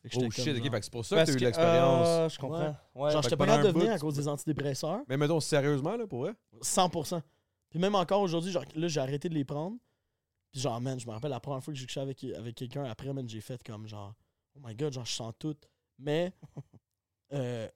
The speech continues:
Speaker 1: c'était quand même genre ça, ouais. Ça m'a fait un genre de blocage, man, les antidépresseurs, j'étais, mais je venais pas, man. Puis, euh,
Speaker 3: Tu bandais-tu ?
Speaker 2: Mais tu venais pas, mais genre,
Speaker 1: Je
Speaker 2: est-ce que t'avais
Speaker 1: bandais.
Speaker 2: du fun
Speaker 3: Tu
Speaker 2: ou
Speaker 3: bandais.
Speaker 1: Oui, j'avais du fun, mais, tu sais, puis je pense que, tu sais, comme la majorité des,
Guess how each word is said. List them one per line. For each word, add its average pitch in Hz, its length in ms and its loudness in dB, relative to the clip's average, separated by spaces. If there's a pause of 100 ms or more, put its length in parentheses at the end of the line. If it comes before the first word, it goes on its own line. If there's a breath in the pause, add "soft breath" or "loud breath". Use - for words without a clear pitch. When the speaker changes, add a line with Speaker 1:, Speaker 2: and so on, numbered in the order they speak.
(260)
Speaker 1:
c'était - 220 -6
quand 160 180 2
même 165 220 0
genre 135 340 2
ça, 156 280 -2
ouais. 147 180 -2 (600)
Ça 151 100 -6
m'a 147 80 0
fait 202 100 -2
un 202 120 0
genre 185 120 2
de 180 100 2
blocage, 147 520 0
man, 160 160 -4
les 127 120 -4
antidépresseurs, 135 520 -8
j'étais, 127 160 -10
mais 113 80 -6
je 113 100 -10
venais 123 180 -4
pas, 165 220 -6
man. 147 260 -8 (1000)
Puis, 113 220 -6
euh, 64 220 -8 (840)
Speaker 3:
Tu 123 100 -14
bandais-tu ? 113 400 -2
Speaker 2:
Mais - 40 2
tu 143 140 -4
venais 139 200 2
pas, 165 220 4
mais 139 120 2
genre, 120 160 0
Speaker 1:
Je 117 40 2
Speaker 2:
est-ce 120 100 -2
que 135 60 -2
t'avais 117 220 -2
Speaker 1:
bandais. 104 100 -8
Speaker 2:
du 98 60 -14
fun 143 360 -2
Speaker 3:
Tu 208 60 -6
Speaker 2:
ou 131 40 -4
Speaker 3:
bandais. 117 300 0
Speaker 1:
Oui, 208 140 4
j'avais 147 220 0
du 139 100 -10
fun, 185 200 -2
mais, 180 140 -6
tu - 60 -20 (240 soft breath)
sais, 196 140 -6
puis - 100 -6
je - 60 -8
pense 170 240 -2
que, 170 220 -2
tu - 40 -16 (460)
sais, 165 140 -10
comme 151 260 -2
la 120 100 -4
majorité 131 460 -6
des, 123 260 -6